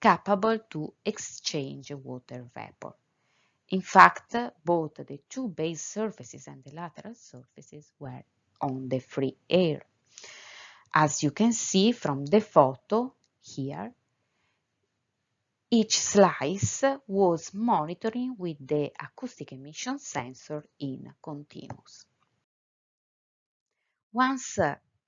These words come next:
the slices were fully acclimatized at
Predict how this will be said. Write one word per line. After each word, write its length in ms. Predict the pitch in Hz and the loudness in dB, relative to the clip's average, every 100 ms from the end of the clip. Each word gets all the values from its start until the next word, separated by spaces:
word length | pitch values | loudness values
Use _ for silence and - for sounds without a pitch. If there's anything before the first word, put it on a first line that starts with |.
| 143 | -4
the 140 | 151 | -4
slices 640 | 139 170 180 202 - 143 147 | 2 8 10 8 0 -14 -12
were 240 | 147 139 - | -10 -10 -14
fully 320 | - 185 165 | -12 -10 -10
acclimatized 960 | 139 - 143 143 - 151 147 147 135 - _ | -12 -14 -18 -20 -8 -4 -4 -6 -12 -20 _
at 180 | 143 | -12